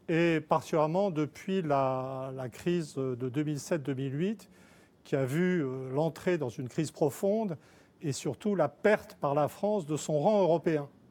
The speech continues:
C'est-à-dire que ce qu'on vient de vivre, c'est une situation où la France ne pèse plus,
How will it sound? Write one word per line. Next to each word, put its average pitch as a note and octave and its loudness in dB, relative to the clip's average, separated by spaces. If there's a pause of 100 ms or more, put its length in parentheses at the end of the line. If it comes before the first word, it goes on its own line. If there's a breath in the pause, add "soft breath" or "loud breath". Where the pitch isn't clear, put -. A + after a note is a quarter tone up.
(140)
C'est-à-dire C#3 -6
que C#3 -4
ce - -10
qu'on F#3 2
vient D3+ 0
de C#3 -2
vivre, F3+ -2 (600 loud breath)
c'est - -4
une C3 -4
situation G3+ -2
où D#3 0
la C3+ 0
France F#3+ 0
ne C#3+ 2
pèse - 2
plus, A3+ -2